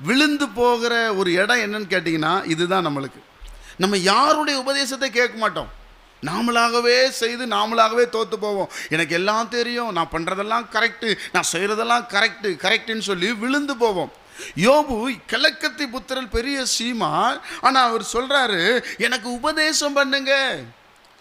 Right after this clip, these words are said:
நான் மௌனமா இருப்பேன்." எத்தனை பேர் உண்மையிலே சொல்ல முடியும்? யாராவது சொன்னா நம்ம கேட்குறோமா? பிசினஸ்ல வளர்றீங்க, ஊழியத்துல, அஹ், வேலையில செஞ்சு கொண்டிருக்கிற ஒரு பிரச்சனை வருது. அந்த பிரச்சனை எப்படி சரி பண்ண?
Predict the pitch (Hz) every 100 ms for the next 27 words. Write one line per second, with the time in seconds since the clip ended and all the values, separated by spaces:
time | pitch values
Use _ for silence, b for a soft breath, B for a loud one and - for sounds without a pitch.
0 | B B 202 214 233 294 302 311 311 294
1 | 285 254 254 208 165 180 233 233 214 240
2 | 214 214 233 233 226 208 208 208 180 175
3 | 208 220 190 196 208 202 202 175 180 175
4 | 175 175 165 - - - - _ - 170
5 | - 240 185 196 175 196 202 190 190 185
6 | 190 - - 147 214 214 208 196 180 165
7 | B B 143 147 156 214 214 208 190 180
8 | 196 190 180 175 185 170 175 170 214 190
9 | 175 180 160 160 - B B 165 131 226
10 | 202 262 247 220 - 262 214 214 240 240
11 | 220 208 202